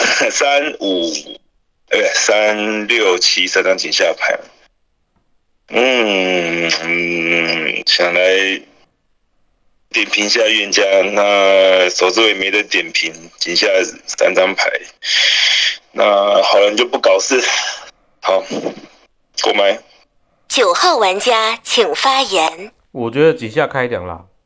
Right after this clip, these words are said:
Speaker 3: 两狼位置在哪边？三六吧。那为什么点三六？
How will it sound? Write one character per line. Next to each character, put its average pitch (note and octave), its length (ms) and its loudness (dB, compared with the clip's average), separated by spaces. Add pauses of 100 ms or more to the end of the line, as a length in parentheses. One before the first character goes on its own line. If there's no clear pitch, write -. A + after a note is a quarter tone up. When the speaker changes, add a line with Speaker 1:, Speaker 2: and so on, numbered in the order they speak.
Speaker 3:
两 G2+ 180 -10
狼 G#2 180 -6
位 C3 160 -2
置 G#2 60 -16
在 A#2 140 -2
哪 F#2+ 100 -2
边？ F#2 300 -16 (1400)
三 C#3+ 240 -4
六 D3 180 2
吧。 F#2 380 0 (800)
那 G#2 560 -4
为 B2+ 120 -8
什 A#2+ 80 -10
么 G#2 100 -12
点 F#2+ 140 -12
三 G2 260 -10
六？ F#2+ 240 -12